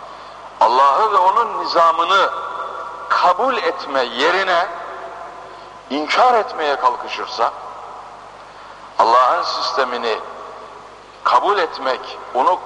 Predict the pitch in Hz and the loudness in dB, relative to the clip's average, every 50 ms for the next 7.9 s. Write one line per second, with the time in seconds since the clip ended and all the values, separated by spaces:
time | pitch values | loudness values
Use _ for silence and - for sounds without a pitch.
0 | - - 135 139 151 156 175 175 175 175 175 202 208 - - - - 175 190 196 | -4 0 2 4 4 6 6 6 4 4 4 4 2 2 0 -2 -2 0 0 0
1 | 196 190 180 185 185 - - - - - - - - - - - - - 165 196 | 0 2 2 0 0 -2 -6 -10 -10 -12 -12 -12 -14 -14 -14 -12 -6 -2 -2 0
2 | 208 196 196 220 240 233 226 208 180 - - 170 160 151 143 143 - 147 156 160 | 0 2 4 4 4 4 4 2 0 -2 -2 0 0 0 0 0 0 0 0 0
3 | 160 160 160 - - - - - - - 151 139 - - 160 175 196 214 233 254 | -2 -4 -8 -8 -8 -8 -10 -8 -2 0 0 0 2 2 2 4 4 4 4 4
4 | 247 240 - - - - - - - - - - - - - - - - - 196 | 2 0 -4 -8 -8 -8 -8 -10 -10 -10 -10 -12 -12 -12 -14 -14 -8 -4 -2 -2
5 | - - - 226 254 254 247 220 196 170 185 196 208 214 220 226 226 226 226 233 | -2 0 0 2 2 2 4 4 6 6 8 6 6 6 6 4 4 4 4 4
6 | 226 233 240 254 254 233 208 202 - - 226 262 233 240 247 - - 156 139 - | 4 4 4 2 2 2 2 2 2 2 2 0 0 -2 -6 -8 -8 -8 -8 -6
7 | - 127 - 113 120 117 110 101 110 107 110 107 110 104 101 110 110 | -6 -6 -4 -4 -2 -2 0 0 2 4 4 4 4 6 4 4 2